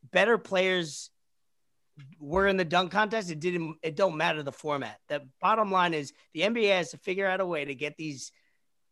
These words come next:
Zion, uh, these LeBrons, you know, at that time to get in the dunk contest, appreciate it, either make it money,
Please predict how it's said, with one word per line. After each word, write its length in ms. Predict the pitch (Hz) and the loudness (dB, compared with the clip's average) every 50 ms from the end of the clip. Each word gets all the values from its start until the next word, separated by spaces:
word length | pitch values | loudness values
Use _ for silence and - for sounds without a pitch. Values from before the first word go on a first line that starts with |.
| _ _ 143 | _ _ -10
Zion, 840 | 117 156 170 185 202 196 196 196 190 190 190 190 190 185 185 185 - _ _ _ _ _ _ - | 0 2 4 4 4 4 2 2 2 4 2 2 0 -2 -4 -8 -12 _ _ _ _ _ _ -4
uh, 260 | 147 147 143 139 135 | -2 -2 -2 -2 -4
these 200 | 131 143 139 131 | -6 -8 -10 -8
LeBrons, 600 | 139 139 131 165 175 180 180 180 175 175 170 156 | -8 -8 -4 0 2 2 4 4 2 2 0 -2
you 140 | 170 180 160 | -4 -4 -2
know, 140 | 139 139 | -2 -2
at 200 | 151 143 147 147 | 0 -2 -2 0
that 200 | - 151 151 147 | 0 -2 -2 -2
time 340 | - 156 165 156 156 156 151 | -4 -4 -2 -2 -2 -4 -4
to 120 | - - 135 | -8 -12 -14
get 300 | 120 - - 160 185 190 | -12 -6 -4 -2 -2 -2
in 100 | 190 180 | -2 -4
the 60 | 175 | -4
dunk 260 | 147 165 160 156 139 | -4 -4 -6 -6 -4
contest, 480 | - 156 151 151 147 156 151 147 147 - | -4 -4 -4 -2 -2 -2 -4 -4 -4 -8
appreciate 640 | 143 - _ _ _ - 180 170 147 - 165 156 151 | -14 -16 _ _ _ -12 -10 -10 -8 -6 -6 -6 -8
it, 140 | 156 156 156 | -6 -8 -8
either 160 | 147 139 139 | -6 -6 -6
make 240 | 139 147 165 165 170 | -4 -4 -4 -4 -4
it 100 | 165 151 | -6 -4
money, 460 | 143 165 190 202 202 196 190 196 185 | -2 0 0 0 0 -2 -2 -4 -6